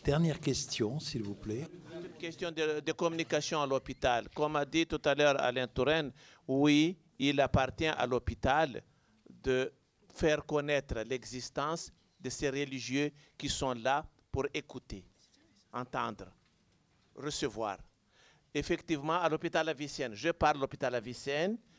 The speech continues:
Speaker 2: parce que j'y travaille. À chaque fois que le, le malade est admis à l'hôpital, il a un cahier, un carnet d'admission. Et dans ce carnet d'admission, il est mentionné qu'il y avait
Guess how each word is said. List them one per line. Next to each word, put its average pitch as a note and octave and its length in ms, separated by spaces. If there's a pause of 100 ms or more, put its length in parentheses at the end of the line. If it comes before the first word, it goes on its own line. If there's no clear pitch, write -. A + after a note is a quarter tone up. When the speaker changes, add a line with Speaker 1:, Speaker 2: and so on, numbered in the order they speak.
(140)
Speaker 2:
parce A#2+ 180
que A#2 120
j'y B2 180
travaille. A#2 540 (760)
À C#3+ 120
chaque - 360
fois F#3+ 240
que - 140
le, D#3+ 340
le D3+ 180
malade D#3+ 380
est C#3 140
admis C#3+ 300
à B2+ 60
l'hôpital, D3+ 640
il D3+ 180
a E3 220
un C3+ 180
cahier, C#3 440 (800)
un C3+ 120
carnet C#3 500 (120)
d'admission. E3 600 (1700)
Et E3 160
dans F#3 220
ce A#3+ 160
carnet G3 600
d'admission, D#3+ 880 (320)
il D3 140
est D3+ 80
mentionné D#3 680
qu'il F3 240
y E3 60
avait D#3 400